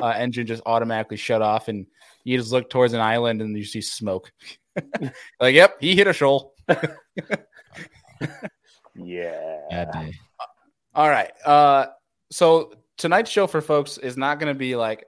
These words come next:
Speaker 1: crazy long by any means. We, I mean, we expect the fantasy fishing shows to be about an hour,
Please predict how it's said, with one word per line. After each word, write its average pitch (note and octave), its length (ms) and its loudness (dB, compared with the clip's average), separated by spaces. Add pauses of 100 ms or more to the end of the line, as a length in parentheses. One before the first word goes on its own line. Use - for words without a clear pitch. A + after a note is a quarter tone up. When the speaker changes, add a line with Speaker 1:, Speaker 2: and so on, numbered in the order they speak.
Speaker 1:
crazy B2 360 -6
long G#2+ 300 -4
by G#2 120 -4
any G2+ 160 -8
means. G2+ 380 -10
We, A2+ 220 -4
I - 40 -14
mean, A#2+ 180 -8
we A#2+ 80 -2
expect C3 400 -2
the A#2+ 140 0
fantasy A#2+ 360 -4
fishing A#2 320 -6
shows A2+ 340 -2
to G#2+ 180 -16
be G#2+ 280 -6 (480)
about A#2 280 0
an A#2 60 -4
hour, A2 600 0